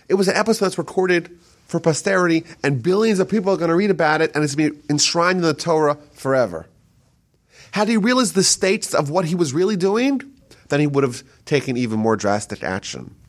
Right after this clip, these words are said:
Here we're told that there is some sort of collected ledger of the history of mankind or the history of the Jewish people in heaven,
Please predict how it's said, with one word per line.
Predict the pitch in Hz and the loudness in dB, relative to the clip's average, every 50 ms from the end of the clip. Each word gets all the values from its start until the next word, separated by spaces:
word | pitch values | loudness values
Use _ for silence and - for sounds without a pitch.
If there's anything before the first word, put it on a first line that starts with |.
| - - _ _ _ _ _ _ _ _ _ _ | -20 -20 _ _ _ _ _ _ _ _ _ _
Here | - 110 127 135 147 | -8 0 4 4 6
we're | 151 160 151 | 6 4 2
told | - 165 160 117 110 98 - - - - - - - - | 0 -2 -4 -2 -4 -6 -10 -14 -20 -20 -20 -20 -20 -6
that | - 127 127 | -4 -2 -2
there | 120 135 135 | 0 2 2
is | 127 127 | 2 2
some | - 165 175 | 0 0 0
sort | 175 - 190 160 | 0 2 2 2
of | 143 - - | 0 0 -2
collected | - 127 123 135 123 - - 131 | 0 2 2 2 2 0 0 0
ledger | 120 117 120 131 151 160 139 127 120 90 85 - - _ _ _ _ _ - - - - - - | 2 2 2 2 2 2 2 2 0 0 -2 -4 -10 _ _ _ _ _ -20 -20 -20 -14 -8 -4
of | 123 | -2
the | 120 117 | -2 0
history | 98 156 156 - - 165 156 | 0 -2 -2 -2 -2 -2 0
of | 147 123 | 0 0
mankind | 123 135 135 135 131 127 - 135 131 120 127 143 - 180 | 2 2 2 2 2 0 -2 -2 0 0 2 2 2 2
or | 147 | 0
the | 117 | 0
history | 117 131 135 - 156 | 0 -2 -2 -2 -2
of | 147 | -2
the | |
Jewish | 123 135 143 135 143 | 0 0 -2 -2 -2
people | - 160 147 101 - - 170 - - - - - _ - - - - _ | -2 -2 -2 -2 -2 -4 -4 -4 -4 -6 -10 -18 _ -20 -20 -20 -14 _
in | - 156 151 | -2 0 2
heaven, | 147 147 151 156 156 156 190 214 226 233 | 2 2 2 2 2 2 0 0 0 -2